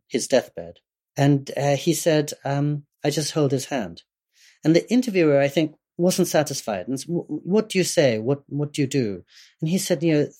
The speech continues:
theories, texts, scriptures, none of that's any good to somebody in a position of great vulnerability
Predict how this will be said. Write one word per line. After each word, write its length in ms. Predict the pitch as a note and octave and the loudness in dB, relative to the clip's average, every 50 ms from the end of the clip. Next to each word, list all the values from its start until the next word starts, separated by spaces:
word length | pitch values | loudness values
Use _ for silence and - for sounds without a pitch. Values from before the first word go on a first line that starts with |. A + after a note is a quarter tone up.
| _ - | _ -4
theories, 720 | - F#3+ F3 F3 E3+ E3 E3 D#3+ D#3+ D#3+ D#3 - - - | 0 2 2 4 4 2 2 0 0 -2 -4 -4 -6 -8
texts, 460 | - - D#3 D3+ D3 D3 - - - | -6 -4 -2 -2 -2 -2 -4 -8 -8
scriptures, 600 | - - - E3 D3+ - - D#3+ D3+ C3+ - - _ - _ _ - | -6 -2 -2 -2 -2 -2 -2 -2 -2 -2 -4 -8 _ -20 _ _ -2
none 220 | E3+ F#3 F#3+ G3+ | 0 2 4 4
of 100 | G3+ F#3+ | 2 2
that's 240 | - C3 B2 - - | 0 -2 -4 -2 -2
any 180 | C#3+ B2 B2 A#2 | -2 -2 -2 -2
good 320 | - - G#2+ F2+ F2+ - _ _ _ _ _ - | -2 -4 -6 -6 -6 -10 _ _ _ _ _ -6
to 60 | C#3 | -4
somebody 460 | - - D#3 C#3+ C#3 C3+ C3 C3+ C3 | -2 0 2 2 2 4 2 2 2
in 120 | B2+ A#2+ B2 | 2 0 -2
a 40 | |
position 440 | A#2 - C3 - C#3+ B2+ - - B2+ | -4 -6 -4 -4 -2 -2 -2 -2 -4
of 120 | A#2 A2 - _ - | -4 -6 -10 _ -2
great 380 | E3+ E3+ D#3 D3 C#3+ C#3+ _ - | 2 2 2 2 0 -2 _ -2
vulnerability 720 | C3 A#2+ A#2 A#2+ G#2+ G#2+ A2 G#2 G#2 - - G2 F#2+ G2 | -2 0 0 -2 -2 -2 -4 -4 -4 -6 -10 -12 -12 -16